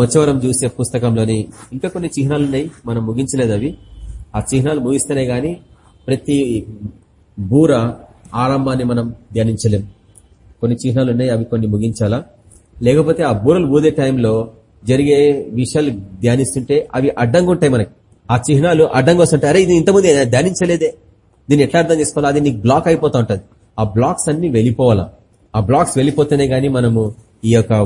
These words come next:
వాక్యాలని సరిగా అర్థం చేసుకోలేం. అవన్నీ చూపించేవాడు మన ప్రభు, వాటికి అర్థం చేసేవాడు కూడా మన ప్రభువే. అటువంటి అర్థం చేసుకునే ఆత్మని మన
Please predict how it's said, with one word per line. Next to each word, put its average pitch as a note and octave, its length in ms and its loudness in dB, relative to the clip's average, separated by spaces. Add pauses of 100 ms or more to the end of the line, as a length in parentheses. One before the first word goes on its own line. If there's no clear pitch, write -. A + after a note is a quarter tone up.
వాక్యాలని A2+ 480 0
సరిగా A2 280 2
అర్థం G2+ 240 -4
చేసుకోలేం. F#2+ 360 -4 (600)
అవన్నీ A2+ 340 2 (140)
చూపించేవాడు B2+ 720 0
మన A2+ 100 0 (100)
ప్రభు, A2 200 0 (680)
వాటికి G#2+ 440 -4 (200)
అర్థం A2+ 300 2
చేసేవాడు C3 380 0
కూడా B2 160 -4
మన G#2+ 80 -4 (100)
ప్రభువే. A2 300 -6 (500)
అటువంటి A#2+ 320 -2 (120)
అర్థం A2 320 -2
చేసుకునే A#2+ 360 -4 (200)
ఆత్మని A#2+ 400 -2 (480)
మన A2+ 100 -2